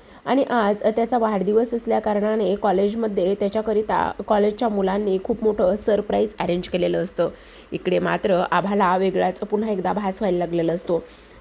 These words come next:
काही वेळेला इकडे अरुषला होतो, तर क्वचित इथे आभालासुद्धा होत असतो. आता आपण पाहतो आभा आणि त्याचबरोबर अरु-, अरुष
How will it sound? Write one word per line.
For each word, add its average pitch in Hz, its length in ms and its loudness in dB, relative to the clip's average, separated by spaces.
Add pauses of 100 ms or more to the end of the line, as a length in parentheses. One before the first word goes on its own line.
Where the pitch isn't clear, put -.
(380)
काही 254 260 2
वेळेला 254 460 4 (120)
इकडे 208 300 2
अरुषला 226 440 0
होतो, 214 460 -2
तर 202 100 2
क्वचित 240 560 0 (140)
इथे 214 200 -2
आभालासुद्धा 196 760 -2
होत 185 200 0
असतो. 170 380 0 (840)
आता - 180 -2
आपण 190 260 0
पाहतो 202 540 2 (400)
आभा 233 240 2 (200)
आणि 208 200 -2
त्याचबरोबर 208 600 -2 (100)
अरु-, 196 180 0 (100)
अरुष 196 360 0